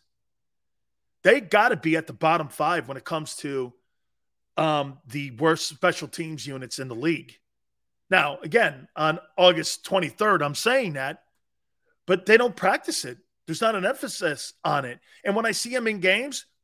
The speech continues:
they're not really productive. They're just not really productive. So that's a concern. That's six.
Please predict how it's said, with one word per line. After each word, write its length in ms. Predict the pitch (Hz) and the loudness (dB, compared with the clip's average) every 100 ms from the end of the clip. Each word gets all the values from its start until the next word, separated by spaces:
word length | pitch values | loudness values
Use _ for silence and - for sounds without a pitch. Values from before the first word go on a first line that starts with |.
| - | 0
they're 180 | 196 247 | 4 6
not 280 | 269 233 | 4 2
really 260 | 190 247 233 | 0 0 0
productive. 760 | - 190 185 285 - - - - _ _ _ _ _ _ _ _ _ _ _ _ _ _ _ _ | -4 2 2 2 -6 -16 -18 -20 _ _ _ _ _ _ _ _ _ _ _ _ _ _ _ _
They're 100 | 240 | -2
just 260 | 254 269 247 | 0 -4 -4
not 180 | 226 214 | -4 -4
really 200 | 226 - | -4 -4
productive. 560 | 190 175 - - - _ _ _ _ _ _ _ _ _ _ _ - | -4 -4 -4 -10 -20 _ _ _ _ _ _ _ _ _ _ _ -6
So 180 | - 220 | 2 4
that's 260 | 277 277 | 4 2
a 40 | 247 | -6
concern. 720 | 233 - - 277 208 123 107 _ _ _ _ _ _ _ _ _ _ _ _ _ _ _ _ _ _ | -8 -6 -4 -4 -6 -10 -20 _ _ _ _ _ _ _ _ _ _ _ _ _ _ _ _ _ _
That's 200 | 180 196 | 0 0
six. 640 | - 247 202 - - - | 0 2 0 0 -10 -12